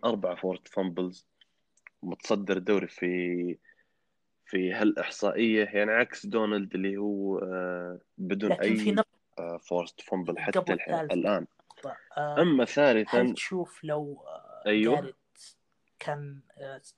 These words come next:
Speaker 2: الريكورد أقل من دونالد، هل دونالد ياخذها أو ما يتأهل بلاي أوفس؟ هل راح تأثر؟ ريكورد أضعف.
Speaker 1: أوه، ما يتأهل بلاي أوفس أو ريكورد أضعف؟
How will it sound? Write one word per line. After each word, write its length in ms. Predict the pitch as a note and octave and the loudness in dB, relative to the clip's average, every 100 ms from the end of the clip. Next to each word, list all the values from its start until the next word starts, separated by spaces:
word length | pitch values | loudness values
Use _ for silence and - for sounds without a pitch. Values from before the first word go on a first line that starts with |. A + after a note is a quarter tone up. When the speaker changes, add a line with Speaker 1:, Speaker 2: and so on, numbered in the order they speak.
| D3 | -14
Speaker 2:
الريكورد 520 | D3 - D#3 D3 C#3 _ _ _ _ _ _ _ _ | -14 -6 -4 -2 -4 _ _ _ _ _ _ _ _
أقل 520 | - - E3 E3+ D3+ C3 _ _ | -8 -4 0 0 0 -4 _ _
من 440 | D3+ C#3+ C#3+ C#3 C#3+ | -12 -10 -12 -14 -6
دونالد، 380 | D3 D3 C3+ C3+ - | -2 -2 -4 -12 -8
هل 160 | E3+ D#3 | -6 -4
دونالد 360 | D3+ D3 D3 | -6 -6 -8
ياخذها 520 | D3+ - C#3+ - D3+ - _ - | -10 -10 -10 -6 -6 -8 _ -2
أو 80 | D#3 | 0
ما 120 | D#3 D#3+ | 2 -2
يتأهل 440 | - - - C#3+ | -2 -4 -2 -6
بلاي 240 | C#3 C#3+ | -4 -4
أوفس؟ 360 | C#3+ - - - _ _ _ _ _ _ _ _ _ _ _ _ _ _ _ _ _ _ _ _ _ _ _ _ - - | -4 -10 -18 -20 _ _ _ _ _ _ _ _ _ _ _ _ _ _ _ _ _ _ _ _ _ _ _ _ -4 -2
هل 140 | - | 2
راح 100 | F#3+ | 2
تأثر؟ 440 | - - F#3+ - - _ _ _ _ _ _ _ _ _ _ _ _ _ _ _ _ _ - | 0 -2 -4 -4 -20 _ _ _ _ _ _ _ _ _ _ _ _ _ _ _ _ _ -4
ريكورد 280 | F#3 G3+ F#3+ | -2 -2 -2
أضعف. 280 | F#3+ E3+ C3+ | 0 0 -4
Speaker 1:
أوه، 220 | A#2 G2+ | -4 -4
ما 200 | F#2+ A2 | -2 0
يتأهل 460 | C3 - B2+ A2 G#2+ | 0 -2 -6 -4 -2
بلاي 240 | A#2 C#3 | 6 6
أوفس 220 | F#3 - | 6 2
أو 200 | - D#3 | 4 6
ريكورد 400 | D#3 D#3 D3+ C3 - | 8 6 2 2 4
أضعف؟ 520 | A#2+ G2 G2 - | 2 2 -2 -10